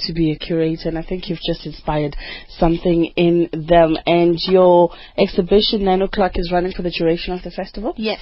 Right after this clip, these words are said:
Speaker 2: it runs for the duration of the festival at Fort Selwyn by the monument. And if, if you're outside or if you're at the monument,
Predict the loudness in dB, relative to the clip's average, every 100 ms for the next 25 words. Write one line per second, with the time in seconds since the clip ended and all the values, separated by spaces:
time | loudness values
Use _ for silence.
0 | -10 -12 -8 -8 -8 -10 -8 -8 -8 -10
1 | -12 -14 -4 -4 -4 -8 -10 -8 -8 -8
2 | -10 -10 -8 -10 -12 -14 -14 -12 -10 -10
3 | -10 -12 -14 -12 -6 -6 -6 -14 -6 -4
4 | -4 -12 -18 -20 -12 -8 -4 -4 -6 -8
5 | -8 -4 -4 -4 -6 -8 -10 -10 -10 -8
6 | -6 -4 -6 -6 -10 -12